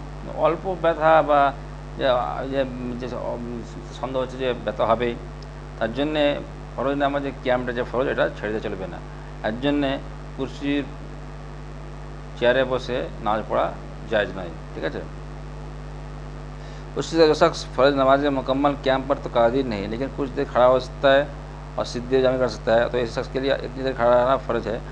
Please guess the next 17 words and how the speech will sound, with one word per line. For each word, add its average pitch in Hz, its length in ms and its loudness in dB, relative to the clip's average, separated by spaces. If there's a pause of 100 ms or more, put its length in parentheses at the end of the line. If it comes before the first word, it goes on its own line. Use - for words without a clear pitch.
(220)
अगरचे 127 260 6
किसी 123 200 -2
का 139 60 -2
सहारा 120 200 6
लेकर 127 200 4
खड़ा 113 180 0
ना 113 80 0
होना 101 400 -4
पड़े। 85 180 -4 (400)
उसके - 220 0
बाद 135 220 10
बाकी 123 220 4
नमाज 123 280 4
पर 147 100 4 (200)
बैठकर 117 220 -4
पढ़ना 101 200 -2
चाहिए। 101 260 -8